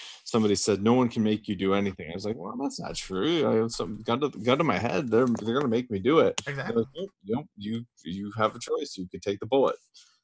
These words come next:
Speaker 1: I was like, "Oh, well, I guess." But
Speaker 2: See, that's what I mean. Yeah, like, I mean, it
Speaker 1: Yeah.
Speaker 2: depends what they're making you do. But like I said, if someone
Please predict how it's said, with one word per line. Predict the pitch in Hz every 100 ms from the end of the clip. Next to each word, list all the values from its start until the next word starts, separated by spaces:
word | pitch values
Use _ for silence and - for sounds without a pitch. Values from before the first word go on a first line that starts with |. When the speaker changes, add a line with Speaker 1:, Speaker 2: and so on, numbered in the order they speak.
| _ _ _
Speaker 1:
I | 98
was | 98
like, | 95 82 _ _ -
"Oh, | 127 131 64 - _ _
well, | 95 104 127 135 _ _ _ _ _ _
I | 104 98
guess." | 92 113 156 120 147 - -
But | -
Speaker 2:
See, |
that's | 180 196
what | 165
I | 156
mean. | 196 156 135
Yeah, | 175 120
like, | 113 135 -
I |
mean, | 180
it |
Speaker 1:
Yeah. | 190
Speaker 2:
depends | 233 240
what | 208
they're | 160
making | 160 156
you | 135
do. | 127 120
But | 147
like | 180
I |
said, | 196 135 - - _
if | 202
someone | 190 - 277 240